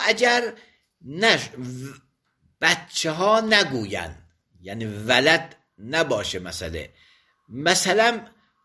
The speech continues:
بیاد طبقهٔ دوم حساب کنیم،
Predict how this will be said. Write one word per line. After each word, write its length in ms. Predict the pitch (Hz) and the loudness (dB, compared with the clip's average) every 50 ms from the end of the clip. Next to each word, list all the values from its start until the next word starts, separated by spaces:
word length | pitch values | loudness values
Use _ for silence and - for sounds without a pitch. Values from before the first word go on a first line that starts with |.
| _ _ _ _ - 110 - - | _ _ _ _ -12 -12 -12 -8
بیاد 400 | 185 214 233 226 233 226 - - - _ _ _ _ _ _ _ _ _ _ _ _ _ _ _ _ _ _ _ | 2 6 6 6 6 4 0 -8 -20 _ _ _ _ _ _ _ _ _ _ _ _ _ _ _ _ _ _ _
طبقهٔ 420 | - 156 165 165 175 165 190 214 202 | -6 -4 4 4 4 6 6 6 6
دوم 500 | - - 170 156 143 147 165 160 143 123 | 6 4 2 2 0 -2 -4 -2 -2 -2
حساب 420 | 110 104 98 - 110 98 95 - | -2 -4 -4 -6 -6 -6 -6 -8
کنیم، 300 | - 95 87 87 85 82 | -10 -10 -10 -10 -12 -14